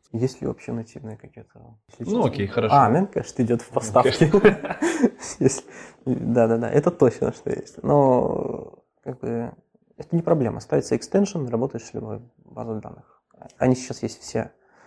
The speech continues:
Speaker 1: в виде скомпилированных бинарников в пакетах Linux, так что берёшь просто,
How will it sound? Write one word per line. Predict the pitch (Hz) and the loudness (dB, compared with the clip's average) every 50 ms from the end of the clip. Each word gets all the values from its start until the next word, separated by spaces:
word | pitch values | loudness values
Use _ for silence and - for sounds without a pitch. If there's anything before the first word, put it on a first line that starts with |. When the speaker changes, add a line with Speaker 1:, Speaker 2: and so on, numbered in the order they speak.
| _ _ _ _ | _ _ _ _
Speaker 1:
в | - - 113 113 | -6 -6 -6 -6
виде | 107 117 120 120 113 120 113 - - | -4 -4 -4 -2 -2 -2 -2 -2 -4
скомпилированных | - - - 127 - - 127 123 120 117 113 110 110 | -4 -2 -4 -2 2 6 6 6 6 6 4 2 0
бинарников | - 123 143 202 226 190 170 - 151 143 - | 0 2 2 4 4 2 4 4 2 2 0
в | - - - - - _ - | -2 -20 -20 -20 -6 _ 0
пакетах | - - - 139 - - - - | 2 4 4 2 2 0 0 0
Linux, | 135 127 113 117 123 - - 113 | 2 2 2 0 -4 -6 -8 -8
так | - - - | -8 -8 -12
что | - - - | -14 -14 -6
берёшь | 120 127 156 220 247 185 - - | -2 0 0 0 0 -2 -6 -8
просто, | - - - - - - - - | -8 -8 -8 -8 -8 -8 -8 -8